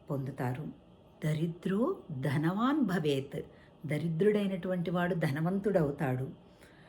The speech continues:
అలాగే అమిషం మధుపానం చ యః కరోతి రవేర్దినే,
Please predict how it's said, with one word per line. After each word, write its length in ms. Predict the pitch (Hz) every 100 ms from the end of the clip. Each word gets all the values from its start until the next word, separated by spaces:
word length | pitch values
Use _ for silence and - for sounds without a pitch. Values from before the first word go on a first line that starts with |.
| - - - -
అలాగే 720 | 143 147 202 170 143 151 196 - - - - - -
అమిషం 520 | 131 185 226 233 254
మధుపానం 720 | 262 247 247 160 139 190 240
చ 40 | 254
యః 240 | 262 202 190 -
కరోతి 500 | 190 165 190 247 285
రవేర్దినే, 800 | 269 226 220 208 160 180 143 135